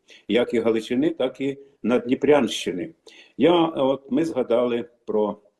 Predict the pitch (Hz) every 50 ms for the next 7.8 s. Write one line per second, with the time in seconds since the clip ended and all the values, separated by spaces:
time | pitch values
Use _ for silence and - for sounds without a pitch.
0 | _ _ _ _ _ _ _ - 101 104 101 98 101 95 92 92 87 - 98 95
1 | - 104 101 101 98 107 98 92 - - 92 90 90 - - 120 123 120 - 113
2 | 113 110 110 110 110 110 107 104 104 101 - - 104 104 101 92 92 - - -
3 | 101 - - - 90 90 - - - _ _ _ - - - _ - 101 101 95
4 | 92 98 92 98 101 101 95 - - 107 110 123 117 113 - - 117 104 104 107
5 | 104 104 - - - 123 107 101 - - - 131 - - - - - - 131 127
6 | 117 113 107 107 107 - _ _ _ - - 110 101 - - 101 127 147 139 -
7 | - 123 117 - 120 117 123 123 113 120 117 113 110 107 107